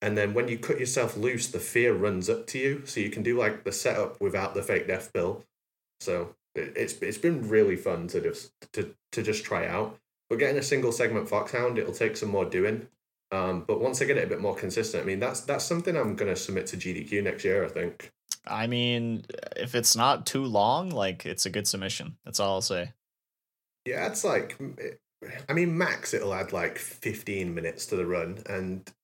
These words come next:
Speaker 1: at the time, like, Tuxedo was adding, like, fifteen minutes to the run.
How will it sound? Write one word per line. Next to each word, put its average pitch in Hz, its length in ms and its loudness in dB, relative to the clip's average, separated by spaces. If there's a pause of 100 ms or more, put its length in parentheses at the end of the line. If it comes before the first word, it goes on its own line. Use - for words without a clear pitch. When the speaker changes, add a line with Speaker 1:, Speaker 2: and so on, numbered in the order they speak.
(120)
Speaker 1:
at 113 140 -2
the 127 80 0
time, 110 340 0
like, 90 200 -4
Tuxedo 131 580 0
was 143 320 0
adding, 131 280 -2
like, 131 160 -2
fifteen 139 380 0
minutes 135 240 -2
to - 80 -6
the 127 80 -2
run. 135 260 -2